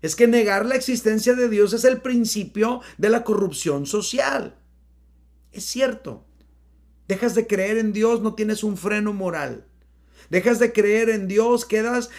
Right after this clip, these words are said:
en, a merced de un relativismo moral que, en el cual cada quien puede hacer lo que bien le parezca y esa sociedad se vuelve un caos y un desorden,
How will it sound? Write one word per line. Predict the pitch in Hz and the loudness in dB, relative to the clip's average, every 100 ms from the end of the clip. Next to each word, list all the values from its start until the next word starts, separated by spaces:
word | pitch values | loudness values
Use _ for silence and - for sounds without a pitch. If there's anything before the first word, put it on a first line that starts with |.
| - | -4
en, | 185 185 185 | -2 -2 -2
a | 180 | -2
merced | 175 170 - 226 | 0 0 0 2
de | 220 | 4
un | 220 | 4
relativismo | 220 233 220 202 190 175 208 226 226 240 240 202 | 4 4 2 0 0 -2 0 0 0 0 -2 -4
moral | 180 175 175 196 233 247 240 | -2 0 0 0 0 -2 -2
que, | 202 180 - - - | -4 -4 -8 -20 -12
en | 143 180 | -4 -2
el | 175 - | -2 0
cual | 196 226 247 | 2 2 2
cada | - 240 233 | 0 -2 -2
quien | 226 226 | -2 -2
puede | 220 247 | 0 -2
hacer | 233 233 240 | 0 0 0
lo | 240 226 | -2 -2
que | 175 | -2
bien | 190 233 | -2 -2
le | 233 | -4
parezca | 220 185 233 233 - 262 - - | -4 0 0 0 -2 -2 -4 -8
y | 180 185 | 2 4
esa | 226 269 | 4 2
sociedad | 254 220 - 175 196 233 | -4 -6 -4 -2 -2 -2
se | 202 | -2
vuelve | 185 220 220 | 0 2 2
un | 220 | 2
caos | - 240 254 247 | 0 2 2 2
y | 214 | 0
un | 208 | 0
desorden, | 208 208 277 277 285 | 0 4 4 4 2